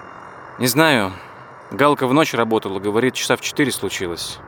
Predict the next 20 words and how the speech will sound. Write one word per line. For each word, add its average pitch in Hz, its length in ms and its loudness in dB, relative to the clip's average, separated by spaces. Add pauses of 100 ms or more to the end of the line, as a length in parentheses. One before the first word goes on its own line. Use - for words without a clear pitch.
(240)
Пара 123 180 6
каких-то 120 400 -2
идиотов 110 400 2
с - 60 -6
палками. 85 480 0 (640)
Расколошматили 135 720 4
все 123 160 0
стекла 123 340 2
и 110 60 2
бежать. 95 440 -2 (360)
Охрана 135 380 2
только 123 220 -2
через 120 240 0
десять 120 240 0
минут 123 280 0
приехала. 87 480 -6 (380)
А 107 60 0
кого 127 260 4
они 101 120 2
найдут?" 95 380 -2